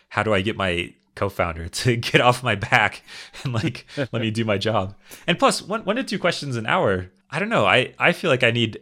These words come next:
hours of concentrated programming time. And so if I have to interrupt myself every half an hour to dump a question in Slack so I don't get in trouble, I'm, I'm not gonna get anything done.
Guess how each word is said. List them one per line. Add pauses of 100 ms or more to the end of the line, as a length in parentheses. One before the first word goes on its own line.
hours
of
concentrated
programming
time.
And
so
if
I
have
to
interrupt
myself
every
half
an
hour
to
dump
a
question
in
Slack
so
I
don't
get
in
trouble, (300)
I'm,
I'm
not
gonna
get
anything
done.